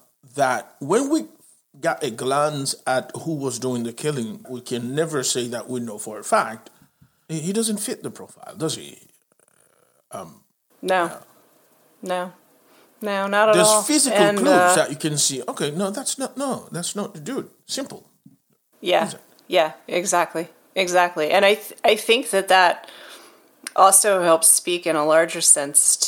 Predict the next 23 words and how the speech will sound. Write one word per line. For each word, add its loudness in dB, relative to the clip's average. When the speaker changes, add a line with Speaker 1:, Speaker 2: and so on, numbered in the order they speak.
Speaker 2:
to -2
the -4
idea, -2
which -4
we've -4
discussed -2
before -2
with -6
other 0
things, -6
with, -10
with -6
hunches 0
and, -6
and -10
police. -2
And 0
I 2
really 2
think -4
that -6
this 0
movie, -6